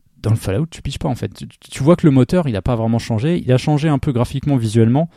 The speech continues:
mais techniquement, c'est le même truc, euh, à chaque fois. Parce que Skyrim, je crois que c'était pareil. À chaque maison dans laquelle tu rentrais, t'avais pas forcément un chargement, mais t'avais un, un écran noir, tu vois, pour te dire, euh, il y avait pas de transition fluide, en fait.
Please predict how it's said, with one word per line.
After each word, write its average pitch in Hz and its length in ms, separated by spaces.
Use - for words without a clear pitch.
mais 117 40
techniquement, 117 460
c'est 107 160
le 92 80
même 104 240
truc, - 260
euh, 90 320
à 82 40
chaque - 280
fois. 147 160
Parce - 160
que - 60
Skyrim, 120 260
je - 60
crois 120 100
que - 60
c'était 107 160
pareil. 120 260
À 95 40
chaque - 200
maison 127 240
dans 123 80
laquelle 107 180
tu - 120
rentrais, 120 320
t'avais 113 220
pas 147 140
forcément 135 360
un 131 40
chargement, 131 420
mais 143 100
t'avais 117 280
un, 117 100
un 107 480
écran 110 240
noir, 120 280
tu - 80
vois, 101 120
pour - 240
te - 100
dire, 107 280
euh, 98 220
il 95 40
y 95 60
avait 95 80
pas - 100
de - 60
transition 113 420
fluide, 107 360
en 95 60
fait. 107 140